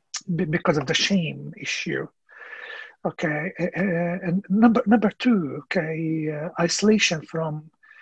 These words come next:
okay, community, okay, community. Um,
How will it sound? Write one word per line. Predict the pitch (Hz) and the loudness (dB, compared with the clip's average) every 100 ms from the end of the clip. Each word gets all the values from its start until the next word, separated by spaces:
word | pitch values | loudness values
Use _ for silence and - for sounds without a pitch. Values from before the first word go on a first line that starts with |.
| - - | -20 -4
okay, | 185 - 165 160 160 160 | -4 -2 -4 -2 -2 -2
community, | - 165 180 180 - - - _ _ _ - | -2 2 2 2 -2 -12 -16 _ _ _ -12
okay, | - 170 147 - | -8 -6 -6 -6
community. | 151 165 160 - 180 - _ - - - - _ | -6 -6 -6 -6 -10 -10 _ -20 -18 -18 -20 _
Um, | 175 160 160 156 156 160 156 165 | -2 0 0 2 2 0 -2 -6